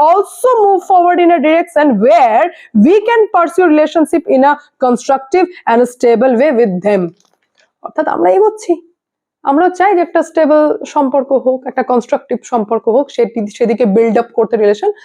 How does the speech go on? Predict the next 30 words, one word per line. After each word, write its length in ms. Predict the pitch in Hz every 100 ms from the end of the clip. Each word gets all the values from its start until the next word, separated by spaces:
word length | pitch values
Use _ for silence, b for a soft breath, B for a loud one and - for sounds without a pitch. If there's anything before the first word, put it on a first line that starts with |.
| B
আশা 180 | 381 494
করছি 240 | 466 453 403
বাংলাদেশও 760 | 247 294 339 359 320 349 359
আসবে, 340 | 294 214 196 196
কারণ 280 | 262 294 294 _ _ _ _ _
ক্লিয়ারেন্স 360 | 262 277 330 339 -
তো 80 |
সেই 200 | 359 311
দিনই 200 | 294 330
হয়ে 160 | 302 302
গেছিল 280 | 311 302 311
যেদিন 220 | 285 302
ট্রাম্প 400 | - 285 277 294 _ _ _ -
সত্তায় 600 | - 269 - _ 294 285
বসেছিলেন, 500 | 220 220 208 202 190
সরকারে 460 | - 226 220 254 240
এসেছিলেন 380 | 262 262 302
এবং 200 | 269 247 240
শেখ 360 | - 339 392 381
হাসিনা 440 | 294 285 320 320 311 B -
উইশ 300 | 202 330 359 -
করতেই, 320 | 277 277 349
আপনাদের 320 | 311 285 311 302
এই 60 |
টাইম, 300 | 302 294 277
এইটাই 380 | - 285 339 349
রাইট 360 | 294 233 254 269 -
টাইম 180 | 247
মনে 180 | 220 240
করার 280 | 233 214